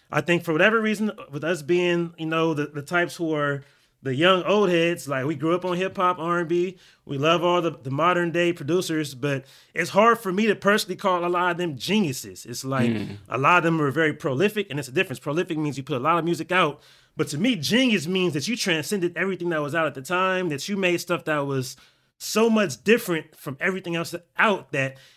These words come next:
Speaker 1: even later on, people look back and they can see that you made a huge mark.
Speaker 2: Right.
Speaker 1: Uh, of course, people always talk about Prince. They always talk about Stevie. That's the main two you hear about
Speaker 2: Yeah.
Speaker 1: geniuses. You hear about James Brown. Uh, Mike, you don't hear about Mike as a genius as far as, uh, producing wise, but as far as him being an overall talent, of course.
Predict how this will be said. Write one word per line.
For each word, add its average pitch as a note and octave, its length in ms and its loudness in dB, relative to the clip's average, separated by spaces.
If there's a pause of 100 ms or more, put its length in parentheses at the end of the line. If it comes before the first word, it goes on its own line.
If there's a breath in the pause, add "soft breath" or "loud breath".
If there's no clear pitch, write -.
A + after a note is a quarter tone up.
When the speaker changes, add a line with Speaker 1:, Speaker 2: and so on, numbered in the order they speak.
(100)
Speaker 1:
even E3+ 240 -2
later E3+ 220 2
on, G3 160 2
people E3 180 -6
look D#3 160 -4
back E3 200 -2
and C3+ 80 -6
they E3 60 -4
can D#3+ 120 -12
see E3+ 160 -4
that D3+ 200 -4
you F#3 80 -4
made E3 200 0
a C3+ 40 -2
huge D3+ 380 -2
mark. D#3 300 2 (360 soft breath)
Speaker 2:
Right. G#2+ 300 2
Speaker 1:
Uh, C3+ 40 -10
of - 180 -16
course, G3+ 240 2
people F3+ 260 -8
always G3+ 260 4
talk G3+ 180 0
about G3 300 4
Prince. D#3 280 -4
They G#2+ 120 -10
always D#3 240 0
talk E3+ 220 0
about E3 320 -2
Stevie. D#3+ 380 -4
That's D3 140 -2
the C3 100 -10
main F3 340 0
two - 140 -4
you E3 120 0
hear E3+ 120 0
about E3 400 0
Speaker 2:
Yeah. C3 280 0
Speaker 1:
geniuses. C3+ 480 -2
You C3+ 80 -4
hear E3 100 0
about D#3+ 180 0
James E3+ 300 0
Brown. C3+ 460 0 (340 soft breath)
Uh, C3+ 280 -2
Mike, F#3 320 4
you G3+ 60 -4
don't G3 140 2
hear G3 160 4
about E3+ 280 2
Mike F3+ 220 2
as D#3+ 60 -4
a D#3+ 60 -4
genius D#3+ 340 -2
as D3 100 -6
far D#3+ 240 0
as, C#3+ 160 -4
uh, C3+ 180 -4
producing D#3 500 2
wise, C#3 300 2
but C3 80 -2
as C3 100 -2
far D#3 180 2
as D3+ 100 -4
him D#3 100 -2
being C#3+ 160 -2
an C3+ 80 -4
overall C3 360 -2
talent, D3 300 -2
of G#2+ 120 -12
course. B2 340 -2